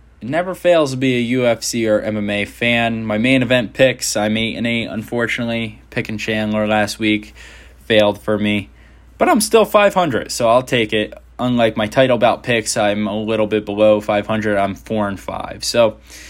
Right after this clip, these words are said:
we'll try and turn it around next week. I've been going on this Tuesday, Thursday thing. Tuesday recap, Thursday preview. I like it.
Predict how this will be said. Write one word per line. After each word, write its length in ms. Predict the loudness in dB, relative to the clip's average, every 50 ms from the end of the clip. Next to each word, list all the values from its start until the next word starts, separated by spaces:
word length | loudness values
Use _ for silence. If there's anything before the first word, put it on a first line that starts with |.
| -20 -20 -20 -20 -20 -20 -20 -20 -20 -20 -20 -20 -20 _ -8 -2
we'll 100 | 0 4
try 200 | 4 4 4 4
and 180 | 0 -4 -8 -12 -20 -16 -6
turn 220 | -2 0 0 0
it 60 | 0
around 400 | -2 -2 0 0 0 0 -2 0
next 260 | 0 0 0 0 -4 -2
week. 260 | 0 0 0 2 2
I've 160 | 2 2 2
been 200 | 0 -2 -4 2
going 320 | 2 2 4 4 2 0
on 160 | 0 0 0 0
this 180 | 0 -2 -2
Tuesday, 400 | -2 -2 -4 -4 -2 0 0 0
Thursday 480 | 2 2 2 2 2 2 2 0 -2 -2
thing. 440 | -2 -2 -2 -2 -2 -2 -4 -8 -4
Tuesday 440 | -2 -2 0 0 0 0 2 2
recap, 600 | 2 4 4 4 4 4 4 4 4 4 2 0
Thursday 460 | _ 0 2 2 2 0 0 -2 -2 -2
preview. 720 | -2 -2 0 0 2 2 2 2 2 2 2 2 0 0
I 200 | -2 -2 -2 2
like 320 | 4 4 4 2 2 0
it. 240 | 0 0 0 0 -4